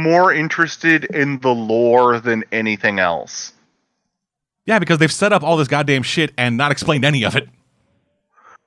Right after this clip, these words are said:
Speaker 1: I'm just, I'm so, I am absolutely fascinated by their, the world that Danganronpa takes place in.
Speaker 2: Hmm.
Speaker 1: Like, how vague do they get with their ultimate titles?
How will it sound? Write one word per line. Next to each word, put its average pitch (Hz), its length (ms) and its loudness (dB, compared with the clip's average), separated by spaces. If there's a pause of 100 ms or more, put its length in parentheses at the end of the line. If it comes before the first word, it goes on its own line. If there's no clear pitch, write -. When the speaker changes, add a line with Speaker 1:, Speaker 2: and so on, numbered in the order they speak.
(120)
Speaker 1:
I'm 180 140 0
just, 196 300 -2
I'm 190 180 2
so, - 260 0
I 175 140 4
am 196 160 2
absolutely 151 840 0
fascinated 117 840 0
by 95 300 2
their, 95 240 0
the 107 220 -4
world 113 580 4
that 107 140 -4
Danganronpa 98 920 -2
takes 101 260 -2
place 104 340 -2
in. 85 180 -8 (2000)
Speaker 2:
Hmm. 107 340 -4 (680)
Speaker 1:
Like, 151 200 2 (500)
how 277 340 4
vague 190 500 2
do 180 120 0
they 196 140 2
get 160 260 -2
with 160 160 0
their 151 160 0
ultimate 135 420 -6
titles? 98 460 -4